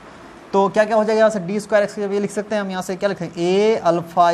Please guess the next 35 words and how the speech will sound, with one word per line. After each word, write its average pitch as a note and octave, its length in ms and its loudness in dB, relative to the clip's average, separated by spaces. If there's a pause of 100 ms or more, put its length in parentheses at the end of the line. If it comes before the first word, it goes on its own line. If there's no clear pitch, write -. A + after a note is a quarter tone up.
square D#3 580 2
e G3 220 -8
raise G3 160 -6
to F#3 100 -12
the E3 100 -8
power E3+ 220 4
alpha E3 320 -2
into F#3+ 200 -8
t, A#3+ 160 -10 (960)
है B3 80 0
ना। A3+ 140 0 (360)
अब D3 160 0 (720)
प्लस A#3+ 320 4
में D#3+ 220 -10 (800)
टू C4 220 0
आर, D3+ 280 4 (420)
और D#3+ 220 2
इसके E3+ 220 -8
जगह G3 140 -4
पे G3 100 -14
क्या G#3 100 0
लिख G3+ 100 -6
सकते G#3 220 -10
हैं, A3 200 -8
a G3+ 380 -4 (540)
alpha F#3+ 380 2 (100)
e G3 160 -6
raise G3 140 -6
to - 80 -16
the F#3 100 -16
power F3+ 160 2
alpha D#3+ 260 -2
into G#3 260 -8
t, A#3+ 160 -6 (520)
अब C#3+ 120 -8